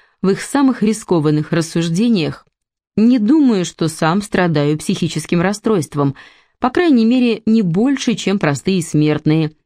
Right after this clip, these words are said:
если можно воспользоваться этим очень общим выражением, чтобы сослаться на двуногих млекопитающих без перьев, ещё не добравшихся до кладбища. Много заключённых, мужчин и женщин, вокруг нас затронуто серьёзными расстройствами.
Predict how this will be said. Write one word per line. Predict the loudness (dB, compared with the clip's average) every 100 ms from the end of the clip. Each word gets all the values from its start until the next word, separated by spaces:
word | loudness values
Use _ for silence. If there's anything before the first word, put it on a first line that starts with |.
| _ _
если | -2 0 0 0
можно | 0 0 0
воспользоваться | -2 -2 -2 -2 0 -2 -2 -2
этим | -2 0 -2
очень | 0 -2 0
общим | -2 -2 -2 0
выражением, | 0 -2 -2 -2 -2 -4 -6 -16 _ _
чтобы | -8 -2 0 0
сослаться | -2 -4 -2 -2 -2 -2
на | 0 0
двуногих | 2 2 0 -2 -2
млекопитающих | -2 0 -2 -2 -2 0 0 -2 -2
без | -2 -2
перьев, | -4 -2 -2 -6 _ _ _ _ _
ещё | -2 0 0
не | 0
добравшихся | 0 0 0 -2 -4 -4 -2
до | -4
кладбища. | -2 -4 -2 -4 -6 -10 -12 _ _ _ _ _ _ _ _ _
Много | 0 2 2 0
заключённых, | 0 -2 -2 -2 0 0 -2 -4
мужчин | -2 0 0 0
и |
женщин, | 0 -2 -2 -2 -4 -6 _ _ _
вокруг | -2 0 -2 0
нас | 0 0 -4 -6
затронуто | -2 -2 0 0 0 0 -2
серьёзными | -2 -2 0 0 0 -2 -2
расстройствами. | -4 -4 -2 -2 -2 -2 -2 -2